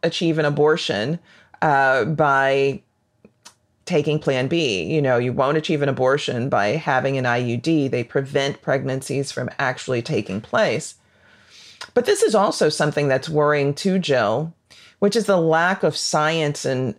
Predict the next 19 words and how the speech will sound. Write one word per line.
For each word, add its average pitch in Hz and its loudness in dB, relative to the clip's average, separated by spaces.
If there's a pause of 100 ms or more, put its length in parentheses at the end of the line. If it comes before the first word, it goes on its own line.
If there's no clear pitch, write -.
(160)
and 127 0
health, 165 0
uh, 120 2
sort 151 0
of 131 0
the 117 0
negligence 151 0
of 104 -2
fact - -4 (260)
within 151 0
these 139 0
particular 135 -2
spaces 147 -2
that 135 0
have 123 -2
allowed 131 0
for 135 0
the 131 0
weaponization 123 -2